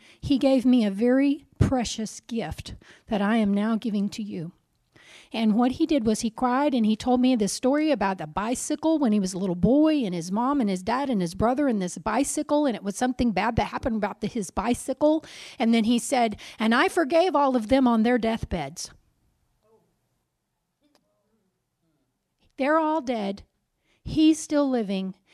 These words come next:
He knows the Lord, ladies. He knows word, the word of faith. He knew it. He knew it. In his heart, he knew it.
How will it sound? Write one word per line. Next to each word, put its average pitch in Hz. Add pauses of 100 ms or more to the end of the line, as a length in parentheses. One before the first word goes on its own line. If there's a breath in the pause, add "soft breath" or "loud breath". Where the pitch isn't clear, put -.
(120 soft breath)
He 349
knows 339
the 311
Lord, 190
ladies. 202 (100)
He 349
knows 349
word, 311
the 277
word 311
of 320
faith. 311 (280 loud breath)
He 311
knew 330
it. - (200)
He 311
knew 320
it. - (400)
In 254
his 240
heart, 311
he 233
knew 247
it. -